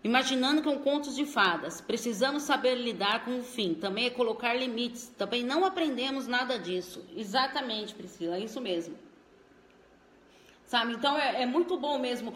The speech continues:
o diálogo. O diálogo é importante em tudo, né? Não só nos casais, mas família também, sabe? Com, com os pais, com os a-, e com, até com os amigos, tudo pra gente poder. O diálogo é, é a base de tudo, né?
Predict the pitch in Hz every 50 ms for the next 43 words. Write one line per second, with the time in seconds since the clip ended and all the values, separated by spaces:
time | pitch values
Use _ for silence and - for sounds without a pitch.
0 | - - - 226 262 262 269 277 233 214 240 254 240 220 202 170 180 - - -
1 | 247 240 349 392 453 480 466 453 440 - 392 339 - - 277 285 302 294 - -
2 | 294 277 220 - 294 339 330 - - 285 269 214 180 165 180 190 208 214 220 285
3 | 359 370 359 - 277 269 262 226 220 220 214 - - 180 170 170 220 226 262 277
4 | 269 262 269 277 269 - - 392 381 339 349 359 320 285 269 269 262 220 208 214
5 | 240 247 240 190 - - - - - - - - - - - - - - - 262
6 | 262 220 180 170 - 262 269 269 262 247 240 247 - 269 269 254 254 - - -
7 | 190 190 214 240 240 226 226 226 - - 220 220 220 208 190 226 202 180 113 110
8 | 139 156 156 185 185 180 185 - 202 214 214 202 175 - - - - - 466 480
9 | 508 494 - 494 440 339 311 330 311 247 269 254 - 330 349 349 - 381 359 381
10 | 381 339 - - 359 339 339 - 302 302 302 311 359 359 392 403 415 403 415 392
11 | 359 - - - - - - - 381 339 233 269 285 302 285 285 269 294 359 349
12 | - 226 180 170 - - - - - - - - 190 233 277 311